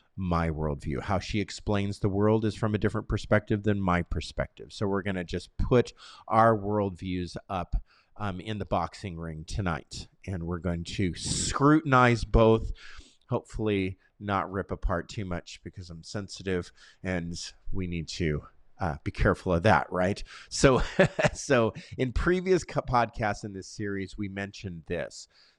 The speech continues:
that if we deconstruct ideas and we don't reconstruct ideas as we're deconstructing, we run the risk of basically becoming the very same thing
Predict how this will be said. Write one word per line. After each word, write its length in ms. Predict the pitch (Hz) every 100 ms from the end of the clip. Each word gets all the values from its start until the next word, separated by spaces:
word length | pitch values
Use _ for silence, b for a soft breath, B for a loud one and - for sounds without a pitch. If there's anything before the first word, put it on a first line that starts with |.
| -
that 140 | 120
if 160 | 120 127
we 180 | 120 110
deconstruct 680 | - 180 175 165 - 123 -
ideas 680 | 104 98 170 113 82 85 92
and 100 | 92
we 100 | 101
don't 320 | 117 117 107
reconstruct 760 | 127 170 - 110 - 98 82 92
ideas 500 | 82 - 78 80 -
as 320 | 104 113 117 101
we're 80 |
deconstructing, 840 | - 95 - 85 - 107 - 87 71 B B B B
we 200 | 113 131
run 320 | 117 127 127
the 100 | 113
risk 600 | 90 98 120 90 - - -
of 420 | 101 90 80 85
basically 540 | 101 104 - 107 98 85
becoming 720 | 85 - 110 95 90 82 78
the 100 | 95
very 420 | 82 98 101 104 95
same 440 | - 95 90 87
thing 480 | - 101 80 76